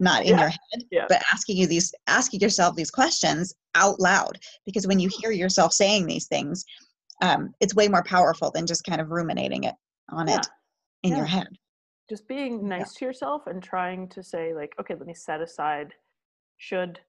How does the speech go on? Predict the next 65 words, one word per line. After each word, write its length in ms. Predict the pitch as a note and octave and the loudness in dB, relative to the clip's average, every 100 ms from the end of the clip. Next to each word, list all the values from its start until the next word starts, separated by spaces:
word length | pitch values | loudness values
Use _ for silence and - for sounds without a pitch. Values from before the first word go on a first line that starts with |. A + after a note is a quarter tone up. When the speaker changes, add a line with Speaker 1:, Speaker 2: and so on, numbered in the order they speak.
| - | -14
Speaker 2:
let 140 | F3 | -12
me 80 | D#3+ | -12
set 180 | E3 D3+ | -12 -10
aside 340 | D#3 D3+ C#3+ | -10 -12 -12
guilt. 260 | - D#3+ E3+ | -8 -8 -8
Let 140 | G3 G3+ | -10 -8
me 80 | |
just 180 | A#3 B3+ | -10 -10
try 160 | - G3 | -10 -8
and 80 | F3+ | -10
explore 380 | - - E3+ D3+ | -14 -10 -8 -8
why 460 | - F3 F3 G#3 - | -8 -8 -8 -10 -12
I 80 | |
chose 300 | G3 D4+ G4 - | -10 -6 -4 -4
that, 240 | - - _ _ _ - | -6 -6 _ _ _ -10
'cause 120 | G#3+ | -2
maybe 200 | F#3+ A#3+ | 2 2
there 100 | D#4+ | 2
Speaker 1:
Yeah. 100 | F#3 | 0
Speaker 2:
was 120 | E3+ | -4
a 60 | F3 | -8
good 180 | E3 D#3 | -10 -8
reason." 500 | F3 A#3 F3 - G3+ _ _ _ _ _ _ D#3 | -8 -8 -10 -10 -16 _ _ _ _ _ _ -8
Um, 360 | D3+ C#3 D#3 - - | -8 -10 -14 -20 -18
I 40 | - | -12
think 160 | F3+ | -10
can 180 | F#3 E3 | -8 -6
lead 140 | F3 | -6
people 200 | F3+ F3+ | -6 -8
to 80 | - | -6
a 20 | D#3 | -4
lot 120 | D#3 | -4
of 60 | D#3 | -4
good 80 | - | -8
insights. 400 | D#3 - - G3 | -8 -6 -6 -2
And 100 | G#3+ | 2
a 40 | |
lot 140 | C4+ | 2
of 60 | D4 | 2
people 180 | C#4+ F3+ | -2 0
I've 260 | D#3+ D#3 F3 | 0 -2 -6
known 240 | E3 D#3 | -6 -6
have, 240 | - D#3+ D3 | -10 -8 -4
uh, 260 | D3 D3 | -2 -2
gotten 200 | D3 D#3+ F3 | -4 -4 -2
a 20 | |
lot 160 | D#3 E3 | -4 -4
of 60 | |
value 240 | D#3+ D3+ D3 | -4 -4 -4
from 200 | C#3+ C#3 | -10 -6
journaling. 440 | D3+ D#3+ D#3 C#3+ _ _ _ _ _ _ _ | -4 -2 -4 -8 _ _ _ _ _ _ _
Speaker 1:
Yeah. 380 | G3+ F#3+ G#3 A3+ - _ _ _ F3+ | 4 6 6 4 0 _ _ _ -8
Speaker 2:
Even 220 | F3 E3+ | -6 0
when 40 | |
Speaker 1:
That's 180 | E3+ E3 | 4 4
Speaker 2:
they 40 | D#3+ | 4
weren't 80 | |
working 260 | F#3 F3 E3+ | 4 4 4
with 80 | E3 | -2
a 40 | |
Speaker 1:
powerful 80 | D#3+ | -2
as 80 | D#3+ | 0
Speaker 2:
coach. 80 | E3 | 2
Speaker 1:
well. 320 | G3+ E3 - _ _ _ _ - | 2 2 -6 _ _ _ _ -4
Speaker 2:
Mm-hmm. 300 | F#3 E4 | -2 -2